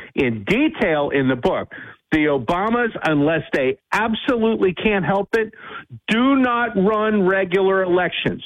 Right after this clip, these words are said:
They don't run honest campaigns. Okay, when Obama first ran for the state senate in Illinois in nineteen ninety-six, his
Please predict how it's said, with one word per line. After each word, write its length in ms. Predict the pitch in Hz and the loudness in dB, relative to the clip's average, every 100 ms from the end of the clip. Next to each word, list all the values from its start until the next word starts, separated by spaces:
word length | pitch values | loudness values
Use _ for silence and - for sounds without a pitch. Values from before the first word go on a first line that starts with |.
| - | -4
They 220 | 156 135 | -2 -2
don't 440 | 196 196 208 170 180 | -2 0 0 0 0
run 400 | 247 254 214 180 - | 2 0 0 -2 -2
honest 460 | 175 165 160 131 - - - - - _ - | -2 0 0 0 -2 -12 -20 -20 -20 _ -2
campaigns. 680 | 185 151 - 165 110 85 - - - - 143 | -2 -2 0 0 0 -4 -8 -14 -20 -4 -2
Okay, 340 | - 170 175 | 0 0 0
when 180 | 170 165 | 2 2
Obama 540 | 165 139 202 254 254 185 - | 0 0 -2 0 -2 -2 -2
first 220 | 233 214 - | -2 -2 0
ran 320 | 196 208 208 - | 0 2 0 -2
for 80 | 175 | -2
the 120 | 151 - | -2 -2
state 240 | 196 185 - - | -2 -2 -2 -2
senate 220 | 196 185 | 0 2
in 100 | 151 | 2
Illinois 460 | 170 165 156 175 143 | 2 2 2 2 2
in 100 | 135 | 2
nineteen 400 | 147 175 208 180 | 2 0 0 2
ninety-six, 680 | 160 156 143 - 175 190 - - - - - | 2 0 0 -2 -4 -4 -10 -14 -14 -16 -6
his 280 | - 254 | 0 0